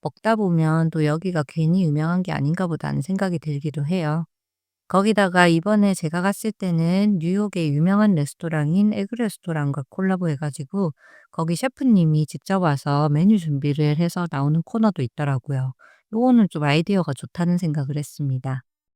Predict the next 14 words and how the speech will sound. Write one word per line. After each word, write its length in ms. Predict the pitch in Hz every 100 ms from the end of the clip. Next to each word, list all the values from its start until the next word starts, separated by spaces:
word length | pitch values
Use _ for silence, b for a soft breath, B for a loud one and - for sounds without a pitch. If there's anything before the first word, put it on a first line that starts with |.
| _ _ _ _ _ _ _ _ _ _ _ _ -
아, 100 | 165
그리고 420 | 160 185 190 175 -
티랑 480 | - 269 233 220 220
커피는 440 | 285 - 262 233
자리에서 500 | 208 196 240 220 -
주문 320 | - 160 160
가능해서 640 | 165 165 160 160 - 214 196
식사 320 | - - 285
자리 240 | 262 208
안내해주는 720 | 165 151 180 208 - 175 165
직원분께 1040 | 156 165 175 175 175 - 147 135 - 202 226
자스민 540 | - 160 - 196 202
티랑 380 | 190 180 165 156
민트 240 | 160 202